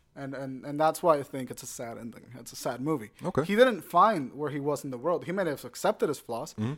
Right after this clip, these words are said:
Speaker 1: He might have accepted the fact that his career may have been dead because of Birdman and that
Speaker 2: Yes.
Speaker 1: he never stood a chance.
Speaker 2: That's, that's what I found. That's why I thought Happy.
Speaker 1: Right.
Speaker 2: It's because, like, everybody's not gonna be perfect. Like, I'm a shitty person sometimes, but
Speaker 1: Mm-hmm.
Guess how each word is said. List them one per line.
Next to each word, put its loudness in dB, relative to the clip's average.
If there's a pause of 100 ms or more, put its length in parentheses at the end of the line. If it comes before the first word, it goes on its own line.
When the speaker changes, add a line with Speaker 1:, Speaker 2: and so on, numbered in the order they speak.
Speaker 1:
He -4
might 2
have 2
accepted 2
the -2
fact -4
that -6
his -10
career -8 (340)
may -2
have -4
been -6
dead -6
because -12
of -20
Birdman -8
and -4
that 2
Speaker 2:
Yes. -4
Speaker 1:
he -6
never -4
stood -12
a -16
chance. -2
Speaker 2:
That's, 0
that's -2
what 4
I 4
found. 0
That's -2
why 4
I 2
thought -2
Happy. -6 (280)
Speaker 1:
Right. 10
Speaker 2:
It's -4
because, 0
like, 2
everybody's 2
not 2
gonna 0
be 0
perfect. 0
Like, 0
I'm 2
a 4
shitty -2
person 0
sometimes, 0
but 2
Speaker 1:
Mm-hmm. -6